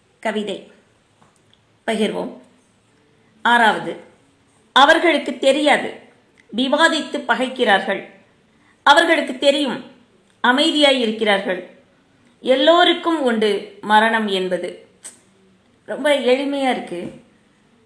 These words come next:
ஆம், ஆனா, இதுக்குள்ள ரொம்ப ஆழமாக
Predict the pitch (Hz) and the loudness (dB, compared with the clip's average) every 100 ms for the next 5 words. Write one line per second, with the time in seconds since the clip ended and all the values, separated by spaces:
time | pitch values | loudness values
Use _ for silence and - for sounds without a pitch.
0 | _ _ _ _ 254 240 226 226 220 220 | _ _ _ _ -4 0 0 -2 -2 -4
1 | 220 214 220 _ _ _ _ _ _ _ | -6 -8 -14 _ _ _ _ _ _ _
2 | _ _ _ _ _ _ _ _ _ _ | _ _ _ _ _ _ _ _ _ _
3 | _ _ - 277 262 254 - - 262 262 | _ _ -8 0 2 0 -4 -12 -10 -10
4 | 285 302 277 240 196 175 - - 240 233 | -6 -2 2 2 2 -4 -10 -8 -4 0
5 | 233 247 254 247 254 208 175 | 0 2 2 2 2 2 0